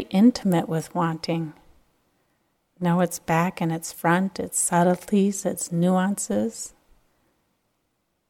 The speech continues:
This clear seeing is very freeing. It means that we don't have to be run by desire.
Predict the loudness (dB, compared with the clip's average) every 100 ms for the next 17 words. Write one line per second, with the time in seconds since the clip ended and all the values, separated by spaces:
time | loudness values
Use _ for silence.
0 | _ _ _ _ _ _ _ _ _ _
1 | _ _ _ _ _ _ 2 2 2 4
2 | 6 8 6 6 6 6 4 0 4 6
3 | 6 4 0 0 2 2 0 -6 -12 _
4 | _ _ -4 2 4 4 4 2 4 2
5 | 2 4 4 2 0 2 2 0 -4 0
6 | 2 2 2 4 4 4 4 2 2 2
7 | 4 4 4 0 -6